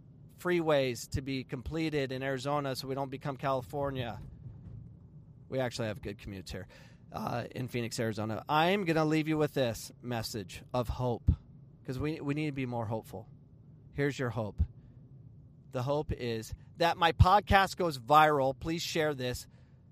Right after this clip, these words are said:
and we can scare Ernie Stewart in U S Soccer, or, or build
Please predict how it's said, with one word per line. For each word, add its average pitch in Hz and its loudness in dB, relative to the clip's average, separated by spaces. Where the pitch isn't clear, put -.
and 135 2
we 143 -2
can 139 -6
scare 151 2
Ernie 160 0
Stewart 160 0
in 147 -8
U 147 0
S 139 2
Soccer, 147 2
or, 143 -2
or 147 2
build 175 4